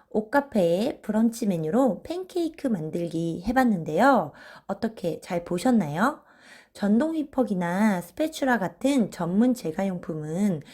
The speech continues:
없으신 분들이 당연히 많기 때문에 일절 꺼내지 않았고요. 저는 우유 대신 두유를 넣었어요. 두유도 좀 모자라서 물을 추가로 좀 더 넣었답니다. 그래도 너무너무 맛있게 되어서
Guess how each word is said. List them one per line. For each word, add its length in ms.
없으신 480
분들이 460
당연히 460
많기 320
때문에 680
일절 640
꺼내지 400
않았고요. 760
저는 640
우유 260
대신 360
두유를 480
넣었어요. 840
두유도 720
좀 200
모자라서 760
물을 360
추가로 680
좀 200
더 80
넣었답니다. 800
그래도 720
너무너무 540
맛있게 420
되어서 640